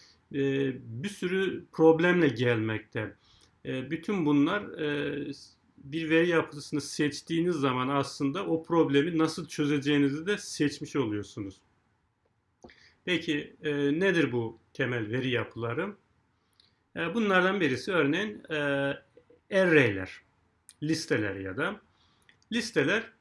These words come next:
ekranda da gördüğünüz gibi ardışıl ve her bir ardışıl elemanların ardışıl bir şekilde dizildiği ve her birinin pozisyonunun olduğu, buna indeks diyoruz.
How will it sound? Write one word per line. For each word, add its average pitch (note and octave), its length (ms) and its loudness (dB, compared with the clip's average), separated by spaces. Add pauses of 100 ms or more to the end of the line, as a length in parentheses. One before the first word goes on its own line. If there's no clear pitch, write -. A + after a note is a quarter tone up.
(1300)
ekranda F#3 440 0
da F3 80 2
gördüğünüz E3 720 2
gibi A#2+ 400 -4 (880)
ardışıl F#3+ 800 2 (920)
ve C#3 480 0
her F3 300 2
bir E3+ 380 -2 (560)
ardışıl F3 760 0
elemanların E3 640 4
ardışıl D#3 520 0
bir D#3+ 40 -6
şekilde C#3+ 520 -4
dizildiği D#3+ 760 -2
ve D3+ 180 -2
her D#3 260 2
birinin D3+ 500 -2 (100)
pozisyonunun D#3 800 2
olduğu, A#2+ 480 -2
buna C3+ 180 0
indeks C#3 520 2
diyoruz. B2+ 380 -4